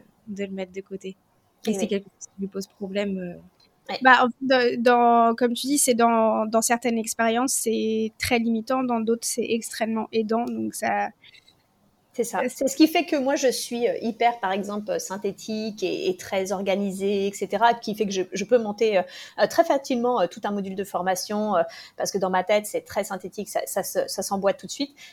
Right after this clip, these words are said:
Speaker 2: Par contre, effectivement, dans l'aspect intuitif, alors, j'ai une chance dingue, c'est que je suis très intuitive, mais au quotidien. C'est-à-dire, euh, c'est, c'est d'une manière permanente et depuis toujours.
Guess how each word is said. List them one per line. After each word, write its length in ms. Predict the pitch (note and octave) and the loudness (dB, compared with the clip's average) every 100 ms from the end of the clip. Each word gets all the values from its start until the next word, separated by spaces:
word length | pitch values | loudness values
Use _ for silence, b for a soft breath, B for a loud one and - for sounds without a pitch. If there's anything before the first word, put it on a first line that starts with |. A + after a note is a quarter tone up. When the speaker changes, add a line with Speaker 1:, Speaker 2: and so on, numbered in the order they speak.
| _ | _
Speaker 2:
Par 140 | G3+ - | -2 -2
contre, 160 | A#3+ | -2
effectivement, 640 | G3 G#3 - G#3+ G#3+ A3 | -2 -4 -6 -6 -4 -2
dans 120 | G#3 F3+ | 0 2
l'aspect 340 | F3 - F#3+ - | 0 0 -4 -2
intuitif, 520 | G3 - F#3+ D4 D#4 | -6 -8 -6 -4 -2
alors, 180 | F3 - B B _ | -2 -4 B B _
j'ai 100 | G#3 | 0
une 140 | A3+ | 2
chance 240 | G#3+ C4+ G3+ | 2 0 0
dingue, 240 | G#3 C4+ | -2 -2
c'est 140 | - F#3+ | -4 -6
que 60 | |
je 80 | G3+ | -6
suis 300 | - A#3 - _ _ | -8 -8 -12 _ _
très 400 | - - C#4 A#3+ | -10 2 4 4
intuitive, 500 | A3 - G#3+ - B3+ | 0 -6 -6 -4 -2
mais 160 | G#3+ - | -2 0
au 60 | E3 | 0
quotidien. 460 | C#4 C4+ A3+ F#3+ - | 0 0 2 0 -2
C'est-à-dire, 420 | - G3 G#3 A3 | 0 2 2 2
euh, 140 | F#3 F3 | 2 2
c'est, 240 | - F#3 | 0 -2
c'est 140 | - | -4
d'une 160 | F3+ F#3+ | -8 -4
manière 240 | F#3+ G#3+ | -4 -4
permanente 540 | G#3+ G#3+ G3 G3+ A3+ C#4+ | 0 0 2 2 0 -2
et 100 | G3+ | -2
depuis 260 | G3 G3+ G#3 | -2 -4 -6
toujours. 380 | G#3 F#3+ F4 | -4 0 -2